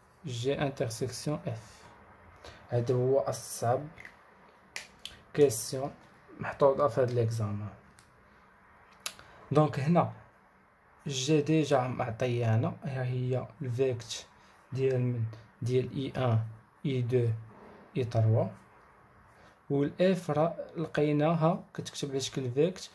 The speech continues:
ديال من؟ ديال في ان، في دو. دونك هنا كنحاول نحط جي و-، ليسباس جي و اف على شكل فيكت، على شكل سوز اسباس فيكتوريال. ها.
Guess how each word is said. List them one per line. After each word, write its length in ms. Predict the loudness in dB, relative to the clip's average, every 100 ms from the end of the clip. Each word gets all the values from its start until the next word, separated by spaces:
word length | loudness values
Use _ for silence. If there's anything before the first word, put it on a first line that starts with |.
| -20 _
ديال 240 | -2 0 2
من؟ 200 | 4 4
ديال 300 | 2 -2 -2 -2
في 160 | -4 -2
ان، 200 | -2 -2 -6 _ -6
في 380 | -4 -2 0 0
دو. 140 | 0 -4 -10 -20 _ _ _ _ _
دونك 220 | -4 -2 0
هنا 160 | 2
كنحاول 520 | 2 0 0 2 2
نحط 420 | 0 -2 -2 -4 -18 -20 _ _ _ -8
جي 480 | -4 -2 0 0 0 -8
و-، 200 | -8 -2
ليسباس 880 | 2 8 8 8 2 -2 -2 -2 -6
جي 340 | -4 -2 -4 -8 _ _ _ -2
و 120 | -2 0
اف 360 | -2 -2 -10 -18 -6
على 160 | -4
شكل 300 | -4 -4 -2
فيكت، 460 | 0 0 -2 -10 -20 -20 _ _ -20 -20 -20 -18 -8
على 100 | -8
شكل 220 | -6 -6
سوز 260 | -4 -6
اسباس 380 | -6 -4 -2 -2
فيكتوريال. 540 | -4 -6 -4 -4 -4 -8 -18 -20 -20 -6
ها. 460 | 2 4 4 2